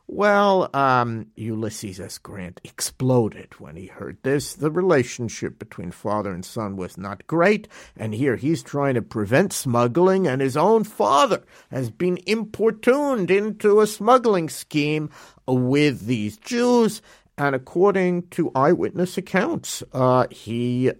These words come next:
immediately issues, uh, this order. In a sense,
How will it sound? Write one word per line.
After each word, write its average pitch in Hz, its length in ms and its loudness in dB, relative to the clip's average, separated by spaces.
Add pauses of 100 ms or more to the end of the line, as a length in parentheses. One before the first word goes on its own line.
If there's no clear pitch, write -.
immediately 143 1000 2
issues, 107 800 0 (140)
uh, 104 260 -2
this 104 520 0
order. 110 440 0 (640)
In 320 180 0
a 262 60 4
sense, - 760 -6